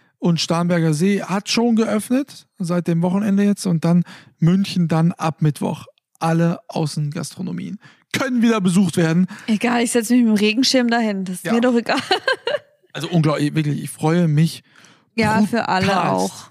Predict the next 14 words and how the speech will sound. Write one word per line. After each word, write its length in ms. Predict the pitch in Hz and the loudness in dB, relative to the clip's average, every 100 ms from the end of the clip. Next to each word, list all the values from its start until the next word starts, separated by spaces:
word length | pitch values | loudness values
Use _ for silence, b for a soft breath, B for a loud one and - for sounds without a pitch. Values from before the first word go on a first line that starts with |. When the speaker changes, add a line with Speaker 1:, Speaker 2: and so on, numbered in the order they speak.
| 254 | -14
Speaker 1:
So, 160 | 269 180 | -2 0
Speaker 2:
Ja. 220 | 190 226 | 2 2
Speaker 1:
nicht 120 | 240 | 2
nur 140 | 226 | 2
München 300 | 190 208 226 | 2 2 0
macht 160 | 226 202 | 0 0
auf, 180 | 208 180 | -2 0
sondern 500 | 185 190 185 220 285 _ - - | 0 2 2 0 -4 _ -6 -2
Speaker 2:
Österreich. 500 | 208 175 160 285 - | 0 0 -2 -4 -4
Speaker 1:
ganz 320 | 226 262 - | -4 -4 -2
nah 220 | 196 170 | -2 0
an 80 | 170 | 2
München, 320 | 175 180 180 | 2 0 -2
Österreich, 640 | - 175 160 - 165 160 | -2 -2 -4 -4 -6 -8